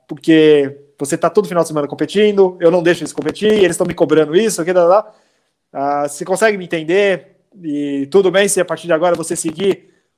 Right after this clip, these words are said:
o seu caminho, você fazendo o seu, você queria, fazendo os seus próprios treinos e eu deixando de ser o treinador? Não, eu, na época, eu compreendi perfeitamente bem. Pra, pra mim,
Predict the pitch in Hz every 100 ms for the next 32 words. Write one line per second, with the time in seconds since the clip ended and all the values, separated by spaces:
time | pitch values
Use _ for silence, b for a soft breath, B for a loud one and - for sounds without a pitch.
0 | _ 151 156 175 156 165 190 175 147 147
1 | 156 151 156 139 151 143 151 143 139 -
2 | 190 170 - _ _ _ 170 160 220 240
3 | 185 165 - 220 - 175 214 214 202 170
4 | 180 180 165 160 185 170 165 156 156 214
5 | 202 _ b b b 285 202 160 147 165
6 | 190 180 247 294 285 247 190 240 220 285
7 | 302 277 277 202 180 170 160 190 - 202
8 | 190 262 214